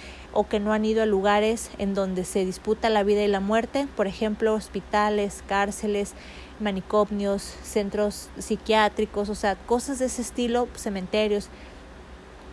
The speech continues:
Si la persona es, "Ay, pues es una amiguita que quiere saber del novio", pero, pero es, o sea, no ha ido a nada de esos lugares, pues sí, aviéntate a hacerla embarazada, ¿no?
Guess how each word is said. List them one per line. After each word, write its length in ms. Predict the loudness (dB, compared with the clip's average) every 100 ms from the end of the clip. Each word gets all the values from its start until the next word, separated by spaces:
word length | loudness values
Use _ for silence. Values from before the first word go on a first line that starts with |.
| -16 -16 -12
Si 200 | 0 6
la 120 | 6
persona 560 | 6 2 2 2 2 6
es, 260 | 6 4 2
"Ay, 180 | 2
pues 140 | 2 -2
es 100 | -2
una 140 | 0
amiguita 420 | 2 0 -2 -2
que 100 | 0
quiere 180 | 2 0
saber 340 | 2 2 2 0
del 160 | 0
novio", 260 | 0 0 0
pero, 200 | 0 0 -4 -14 -16 -6 2
pero 580 | 4 6 6 4 4 2
es, 220 | 0 -2
o 80 | -2
sea, 160 | 0
no 220 | 2 4 4
ha 80 |
ido 160 | 6 4
a 20 |
nada 220 | 4 4
de 60 | 4
esos 160 | 2 2
lugares, 340 | 4 4 2
pues 120 | -4 0
sí, 200 | 4 6
aviéntate 460 | 6 4 2 0
a 20 | 0
hacerla 520 | 0 2 4 4 2
embarazada, 600 | 2 2 2 4 4 4
¿no? 180 | 0